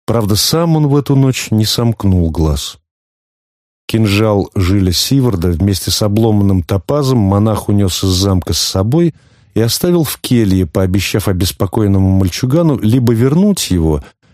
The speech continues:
либо выдать взамен приличную награду.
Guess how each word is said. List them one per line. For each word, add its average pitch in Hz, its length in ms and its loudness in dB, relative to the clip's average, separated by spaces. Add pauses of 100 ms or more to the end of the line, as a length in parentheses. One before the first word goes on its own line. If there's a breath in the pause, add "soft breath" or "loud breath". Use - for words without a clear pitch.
(120)
либо 165 260 2
выдать 135 380 0
взамен 107 560 2
приличную 123 600 0
награду. 104 680 0